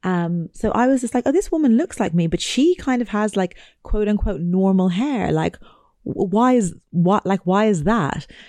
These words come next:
That made me feel kind of even more inadequate about my own hair. And a few years after that, again, I talk about, like, the Fresh Prince and seeing, like, Ashley Banks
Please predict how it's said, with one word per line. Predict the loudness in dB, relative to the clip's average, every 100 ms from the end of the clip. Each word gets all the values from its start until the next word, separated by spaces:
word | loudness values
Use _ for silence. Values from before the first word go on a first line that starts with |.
| -20 _ -4
That | 0
made | 2 2
me |
feel | 0 0
kind | 0 0
of |
even | 0 2 2
more | 2 2 0
inadequate | -2 -2 -4 -2 -2 -4
about | -4
my | -4
own | 0 2 2
hair. | 2 -2 -6 _ _ _ _ _ _
And | 0
a | 0
few | 0
years | 2 2
after | 0 -4 -4
that, | -4 -4 -10 _ _ _
again, | -2 0
I | 0
talk | -2
about, | -2 -2
like, | -4 -6 -10
the | -4
Fresh | -4 -4
Prince | -6 -6 -6
and | -8
seeing, | -6 -4 -4
like, | -6 -8 -10
Ashley | -10 -8 -8
Banks | -6 -6 -8 -12 -20